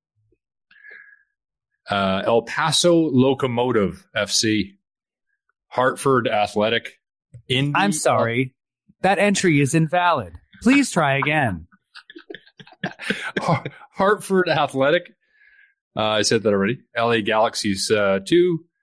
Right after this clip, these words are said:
Speaker 1: Las Vegas Lights, Louisville City,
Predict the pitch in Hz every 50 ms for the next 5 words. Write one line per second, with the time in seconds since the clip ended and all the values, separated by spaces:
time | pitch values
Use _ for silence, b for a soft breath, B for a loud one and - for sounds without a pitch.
0 | _ _ - 113 107 104 104 - - 113 113 113 107 107 98 - 95 90 90 107
1 | 123 151 151 - - - - - - - _ _ _ _ _ _ _ _ _ _
2 | _ _ _ _ _ _ _ _ _ _ _ _ _ _ _ _ _ _ _ _
3 | _ _ - - 90 95 110 123 123 120 120 107 113 110 110 104 98 - - -
4 | 117 123 139 156 170 165 151